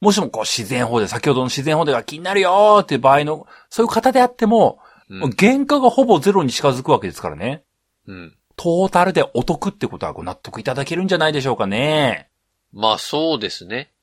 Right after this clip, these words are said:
Speaker 2: す-、確かにね。
Speaker 1: ええ。まあ、というわけでね、まあ、せっかくホネスさんのお宅にお邪魔してるので、
Speaker 2: <laughs> いや、そうだったわ。
Speaker 1: ソーラーパネルの実演をしてみましょう。
Speaker 2: あ、いいですか？
Speaker 1: このパネル、見て、
Speaker 2: はい。
Speaker 1: かっこいいでしょう。これ開いて。
Speaker 2: かっこいい。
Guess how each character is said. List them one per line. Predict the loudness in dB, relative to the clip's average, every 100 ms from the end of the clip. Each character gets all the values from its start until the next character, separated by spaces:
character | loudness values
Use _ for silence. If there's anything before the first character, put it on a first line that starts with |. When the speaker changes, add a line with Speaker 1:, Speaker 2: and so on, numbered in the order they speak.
| _
Speaker 2:
す-、 | -20 -18 -16
確 | -6 -6 -4
か | -8 -10
に | -10
ね。 | -12 -12 -14 _
Speaker 1:
え | -4
え。 | -4 -4 _ _ _ _
ま | -4
あ、 |
と | 0
い |
う |
わ | 0
け | 0
で | 0
ね、 | 0 0 -4 _ -10
ま |
あ、 | -4
せ | -2
っ | -2
か | -2
く | 2
ホ | 4
ネ | 4
ス |
さ | 2
ん | 0
の | 0
お | -2
宅 | -2 -2
に |
お | 0
邪 | 0 0
魔 | -2
し | -2
て | -4
る | -2
の | 2
で、 | 2 0 -6 _ -18
Speaker 2:
<laughs> | -16 -6
い | -6
や、 |
そ | -4 -4
う |
だ | -4
っ | -8
た | -16
わ。 | -6
Speaker 1:
ソ | 0
ー | 2
ラ |
ー | 4
パ | 2
ネ | 0
ル |
の | -2
実 | -2 -2 2
演 | 2
を |
し | 0
て | -2
み | 0
ま | 0
し | 4
ょ | 4 4 -2 _ _ _
う。 | -2
Speaker 2:
あ、 | -2 _ -6
い | -4
い |
で | -6
す | 0
か？ | 2 2 0
Speaker 1:
こ | 0
の | 2
パ | 4
ネ | 6
ル、 | 6 4 0 _
見 | -2 2
て、 |
Speaker 2:
は | 2
い。 |
Speaker 1:
か | 2
っ | 4
こ | 4
い |
い |
で | 4
し | 4
ょ | 2
う。 |
こ | 2
れ | 0
開 | 2 2
い | 2
て。 | 2
Speaker 2:
か | 2
っ |
こ | 0
い | -4
い。 | -8